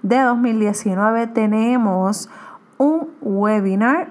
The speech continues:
un workshop, donde estaremos trabajando un plan de saldo de deudas. Todavía hay espacios disponibles, así que si quieres, eh, comenzar a cambiar tu vida financiera con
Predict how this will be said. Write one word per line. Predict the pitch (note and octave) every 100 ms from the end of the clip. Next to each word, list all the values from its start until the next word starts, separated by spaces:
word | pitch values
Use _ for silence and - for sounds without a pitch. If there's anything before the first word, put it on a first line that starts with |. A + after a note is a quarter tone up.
| -
un | G3+ F#3
workshop, | G3 A#3 A#3+ - F#3+ A3
donde | A3 A#3+ B3+
estaremos | B3+ - A#3 A3+ C#4 F4 -
trabajando | D4+ C#4 B3 A3 G#3 B3+ C4+ B3 G3 F#3
un | F#3 A#3 C4 C#4
plan | - A#3+ A#3+ B3+ C4+ C#4
de | A3 G3+
saldo | - - A3 A3+ A#3 A3 A#3 A#3
de | F#3 F3 F3
deudas. | F3+ F3 E3+ F3 -
Todavía | - F3 F3+ G#3 A#3+ -
hay | A#3+ A#3+
espacios | A#3+ - - G#3 - - E4+ D#4
disponibles, | B3 B3+ C#4 - D#4+ B3 F#3 F3+
así | A3 G3
que | G#3+ A3
si | A3
quieres, | - - A3+ A3 G3 G3+ C4 A3+ C4 C4+ - - - - - -
eh, | A3+ G#3+ G#3
comenzar | A3+ A3+ A3 G#3+ G#3 - A3+ B3+
a | C#4+
cambiar | C4+ A3+ G3+ G3+ G3+ G3 G3 G#3 C4 C4 - - - _ -
tu | B3+
vida | B3 C4 D#4
financiera | D#4 D4+ D4+ C#4+ - A#3+ A3 G#3 G#3+ G#3+
con | G#3 G3+